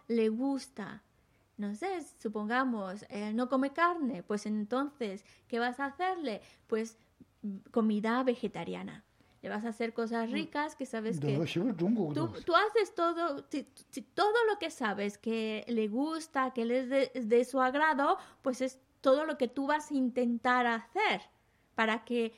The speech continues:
Speaker 1: su estancia en,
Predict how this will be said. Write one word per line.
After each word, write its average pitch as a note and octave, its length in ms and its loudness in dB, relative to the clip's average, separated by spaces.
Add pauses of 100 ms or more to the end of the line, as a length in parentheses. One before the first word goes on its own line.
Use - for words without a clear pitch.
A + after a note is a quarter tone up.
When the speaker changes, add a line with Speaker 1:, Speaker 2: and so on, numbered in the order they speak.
(180)
Speaker 1:
su - 140 2
estancia D4+ 1080 2 (400)
en, A3 640 -2